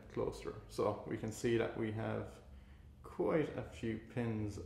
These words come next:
on the old Pentium one six six processor, but we have far, far more connections here on our six core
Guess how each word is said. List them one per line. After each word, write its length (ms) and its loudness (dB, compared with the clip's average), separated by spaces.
on 500 2
the 220 0
old 560 8
Pentium 400 2
one 180 4
six 300 0
six 220 -2
processor, 720 4
but 200 2
we 120 2
have 180 -2
far, 560 6
far 240 6
more 200 6
connections 800 -6
here 520 4
on 380 4
our 460 0
six 300 -8
core 500 6